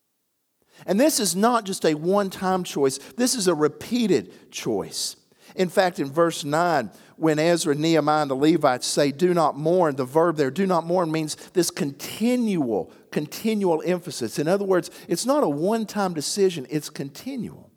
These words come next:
So even in the midst of my grief, I'm going to say, "Lord, I need to focus on your grace." Someone once said, in regard to sailing on a boat,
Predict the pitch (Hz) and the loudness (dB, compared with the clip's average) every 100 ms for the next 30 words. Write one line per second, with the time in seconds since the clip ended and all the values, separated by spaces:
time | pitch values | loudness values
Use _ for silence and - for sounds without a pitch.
0 | _ _ _ _ - - 196 240 311 320 | _ _ _ _ -14 0 4 4 4 2
1 | 240 214 208 202 170 143 147 220 240 180 | 0 2 0 -2 -2 -4 -4 -4 -4 -4
2 | - 202 196 185 - 180 139 135 165 208 | -6 -6 -4 -4 -4 -4 -4 -2 0 0
3 | 196 - - - 202 208 196 202 147 - | 0 -6 -20 -8 -6 -2 -4 -4 -12 -12
4 | - 185 185 113 - - 139 147 135 123 | -4 -4 -4 -8 -8 -12 -10 -10 -10 -10
5 | 113 113 110 113 110 - - - - _ | -12 -14 -16 -16 -16 -14 -12 -12 -14 _
6 | _ _ _ _ _ _ _ _ _ _ | _ _ _ _ _ _ _ _ _ _
7 | _ - 143 135 123 123 117 - - 131 | _ -12 -8 -6 -6 -6 -8 -8 -6 -4
8 | 123 98 - _ _ _ _ 98 98 98 | -2 -4 -8 _ _ _ _ -14 -12 -6
9 | 117 110 101 - - 156 156 98 87 85 | -4 -4 -6 -10 -6 -4 -4 -6 -10 -10
10 | 104 101 127 175 85 - | -10 -8 -2 -2 -2 -10